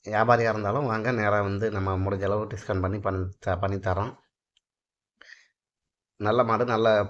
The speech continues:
ரொம்ப பெருவெட்டும் இல்ல, ரொம்ப பொடிசும் இல்ல. ஒரு குடும்பத்துக்கு, ஃபேமிலிக்கு கரெக்டான மாடுங்க.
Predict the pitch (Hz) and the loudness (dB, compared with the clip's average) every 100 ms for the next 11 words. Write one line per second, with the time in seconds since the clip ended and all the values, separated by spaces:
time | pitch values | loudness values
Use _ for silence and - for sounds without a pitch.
0 | - _ _ - 101 110 117 131 135 123 | -6 _ _ -8 -4 0 2 2 2 4
1 | 123 117 123 120 139 131 123 131 120 117 | 4 4 0 2 2 0 0 -2 0 -2
2 | 131 113 110 156 - - - _ _ _ | -2 0 0 0 -8 -20 -20 _ _ _
3 | - 147 131 135 127 123 117 117 120 113 | -4 -2 0 -2 -2 -2 -2 2 2 4
4 | 113 113 104 98 - 110 113 95 92 98 | 0 -2 -2 -2 0 0 2 0 0 -2